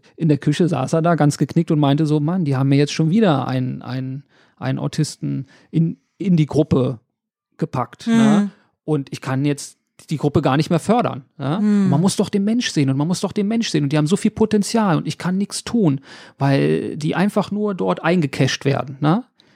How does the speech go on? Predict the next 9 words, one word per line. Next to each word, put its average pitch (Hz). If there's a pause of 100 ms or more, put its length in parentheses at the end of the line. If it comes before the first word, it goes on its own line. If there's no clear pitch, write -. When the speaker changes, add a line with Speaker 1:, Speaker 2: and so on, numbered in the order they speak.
(200)
Speaker 1:
Die, 143
hat 135
er 135
damals 131
gesagt, 135
Behinderten, 127 (100)
ne? -
Speaker 2:
Hm. 208
Speaker 1:
Sozusagen. 139